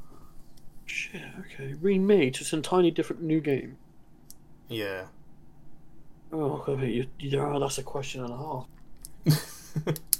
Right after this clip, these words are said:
Speaker 1: Um, so specifically not a sequel?
Speaker 2: No.
Speaker 1: Uh, what have you got down?
Speaker 2: I think I,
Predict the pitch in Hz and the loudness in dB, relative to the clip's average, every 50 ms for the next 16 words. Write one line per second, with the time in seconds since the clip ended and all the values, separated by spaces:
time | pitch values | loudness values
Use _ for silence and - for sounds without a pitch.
0 | - - - - - - 151 - - - 151 - - - 156 - - - - - | -2 -8 -14 -14 -12 -12 -12 -12 -12 -14 -14 -12 -14 -14 -14 -14 -16 -18 -18 -18
1 | - - - - - - - - - - - - - - - - - - - - | -20 -18 -18 -16 -16 -16 -16 -18 -18 -20 -20 -18 -18 -18 -18 -16 -16 -16 -14 -14
2 | - - - - - - - - - - - - - - - - - - 196 214 | -16 -16 -16 -18 -20 -20 -18 -18 -16 -16 -14 -10 -10 -10 -10 -8 2 6 8 10
3 | 226 233 233 226 233 226 214 220 220 - - - - - - - - - - - | 10 10 10 10 10 10 10 10 8 8 6 0 -8 -8 -12 -12 -14 -12 -8 -6
4 | - - - - - - - - - - - - - - - - - - - 170 | -6 -4 -4 -6 -8 -10 -12 -14 -14 -12 -12 -10 -8 -8 -8 -6 -6 -6 -4 -2
5 | - - - - - 226 202 226 208 190 185 180 175 165 - - - - - 165 | -2 -2 -2 -2 -2 2 4 4 4 4 4 2 2 0 0 -2 -2 0 0 0
6 | 139 - - - - - - - - - - - - - - - - - - - | -2 -4 -8 -8 -8 -10 -10 -14 -16 -18 -20 -20 -20 -20 -20 -20 -20 -20 -20 -20
7 | - - - - - - - 123 117 110 98 95 95 95 - - - - - - | -20 -18 -18 -16 -16 -12 -8 -4 -2 -2 -2 -2 -4 -8 -12 -18 -20 -20 -20 -20
8 | - - - - - - - - - - - - - - - - - - - - | -18 -18 -18 -20 -20 -20 -20 -20 -18 -18 -18 -18 -18 -18 -18 -16 -14 -14 -14 -14
9 | - - 143 139 - 202 196 208 - 208 165 - - - 85 92 - - - 233 | -8 -8 -6 4 6 6 6 6 4 4 4 4 2 2 0 0 2 4 6 6
10 | - - 135 - - - 160 156 | 6 6 8 10 10 12 12 12